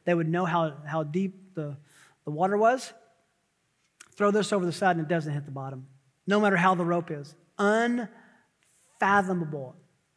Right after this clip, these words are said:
inexhaustible riches of Christ. That's why we call it the work and wealth of God in Christ Jesus. And then he says, "To bring to light what is the, literally the,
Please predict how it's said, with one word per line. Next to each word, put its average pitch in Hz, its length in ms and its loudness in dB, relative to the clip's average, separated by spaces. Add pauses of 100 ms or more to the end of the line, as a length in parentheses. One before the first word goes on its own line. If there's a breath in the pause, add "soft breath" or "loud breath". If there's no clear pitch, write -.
(380)
inexhaustible 196 1200 0
riches 165 1120 0 (1300)
of 165 120 -6
Christ. 160 680 -10 (960)
That's 160 180 -10
why 185 60 -4
we 170 100 -2
call 170 220 -4
it 143 80 -8
the 160 80 -4
work 175 360 -4
and 156 220 -4
wealth 175 340 -4 (120)
of 147 160 -8
God 160 420 -4
in 165 220 -4
Christ 151 360 -8
Jesus. 143 520 -14 (1000 soft breath)
And 165 80 -2
then 226 80 0
he 247 60 2
says, 208 220 0
"To 180 80 -4
bring 214 280 2
to 285 80 0
light 247 360 4
what 214 120 2
is 185 180 2
the, 180 120 2
literally 208 680 2
the, 170 220 0